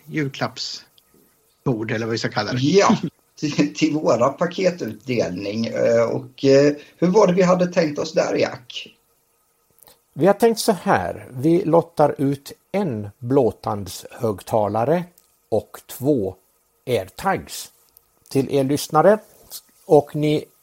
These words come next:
Speaker 3: eh, gör så här att ni mejlar till info at blindtechsupport punkt se.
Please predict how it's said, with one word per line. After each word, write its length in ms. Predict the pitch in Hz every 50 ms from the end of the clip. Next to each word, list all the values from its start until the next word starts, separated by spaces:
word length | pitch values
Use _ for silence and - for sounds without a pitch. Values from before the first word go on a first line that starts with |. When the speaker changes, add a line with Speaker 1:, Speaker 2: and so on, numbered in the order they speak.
| _ -
Speaker 3:
eh, 220 | 139 143 139 135
gör 160 | 135 147 143
så 160 | 131 - - 139
här 300 | - - 139 110 107 101
att 200 | 113 127 - -
ni 100 | 139 135
mejlar 460 | 139 160 180 202 220 214 208 196 180
till 280 | - - 196 190 - - _ _
info 540 | - 220 226 196 180 143 - - 123 101 - - _ _ _ _
at 540 | - 143 143 - - _ _ - - - - - _ _ _ _ _ _ _ _ _ _ _ _ _ _ _ _
blindtechsupport 1500 | - 98 95 139 156 160 170 170 160 - - 165 139 - - - 156 - - - 170 135 107 104 - - - - - - _ _ _ _ _ _ - _ _ _ _ _ _ _ _ _ _ -
punkt 440 | 135 127 120 - - - - - - _ _ _ _ _ _ _ _ - - 123 -
se. 520 | - - - - - - 139 127 104 92